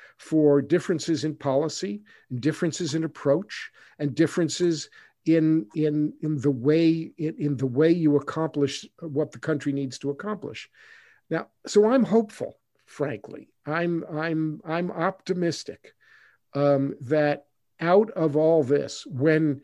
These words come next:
when the insurrection is put down, when the violence is, uh, con-, is controlled, uh, if it can be, and justice is meted out,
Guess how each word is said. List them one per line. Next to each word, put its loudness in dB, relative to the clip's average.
when 0
the 0
insurrection 0
is 0
put -4
down, -6
when 2
the 2
violence 0
is, -2
uh, -4
con-, -2
is -4
controlled, 4
uh, -4
if -2
it -8
can -2
be, -2
and -6
justice -2
is -10
meted -2
out, -8